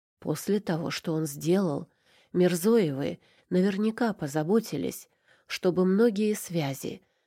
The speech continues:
отвернулись от него. Порой я нарочно сторожила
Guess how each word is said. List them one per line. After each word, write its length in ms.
отвернулись 800
от 160
него. 400
Порой 340
я 180
нарочно 540
сторожила 840